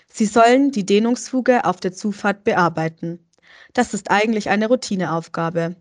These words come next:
Aber die Funken sprühen. Vermutlich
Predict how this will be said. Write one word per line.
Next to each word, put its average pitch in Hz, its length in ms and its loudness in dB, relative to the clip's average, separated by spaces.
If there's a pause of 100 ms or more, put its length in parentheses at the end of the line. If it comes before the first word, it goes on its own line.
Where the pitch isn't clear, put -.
(600)
Aber 190 320 4
die 214 180 -8
Funken 202 380 -8
sprühen. 175 580 -6 (880)
Vermutlich 302 680 4